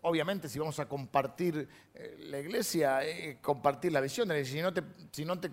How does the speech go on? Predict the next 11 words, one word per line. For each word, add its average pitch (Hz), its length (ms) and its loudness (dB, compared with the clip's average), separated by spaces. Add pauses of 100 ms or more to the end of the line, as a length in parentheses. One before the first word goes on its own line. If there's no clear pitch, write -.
(160)
identificás 170 920 6
con 160 180 -6
nuestros 165 340 0
valores, 185 560 6
con 156 120 -6
nuestra 160 200 -4
interpretación 156 480 -2
de 196 60 2
la 175 60 2
Escritura, 220 280 2
bueno, 226 420 2